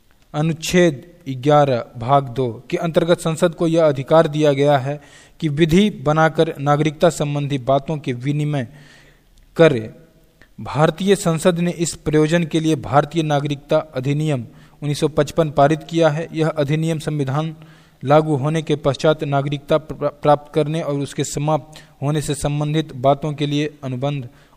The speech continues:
उपबंध करता है। नागरिकता प्राप्त करने की रीतियां।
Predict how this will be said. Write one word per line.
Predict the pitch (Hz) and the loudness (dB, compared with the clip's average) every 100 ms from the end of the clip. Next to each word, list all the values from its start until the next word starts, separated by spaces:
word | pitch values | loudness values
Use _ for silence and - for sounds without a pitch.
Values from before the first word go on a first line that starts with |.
| - | -12
उपबंध | 131 143 156 | -6 -2 -2
करता | 143 - 127 147 | -2 -2 0 0
है। | 113 101 - _ _ _ _ _ _ _ _ _ _ _ _ | -2 -6 -16 _ _ _ _ _ _ _ _ _ _ _ _
नागरिकता | 147 170 180 180 208 | 4 4 6 6 6
प्राप्त | 190 185 - | 8 4 4
करने | 180 175 | 2 2
की | 175 165 | 2 0
रीतियां। | 147 139 131 | 0 -2 -6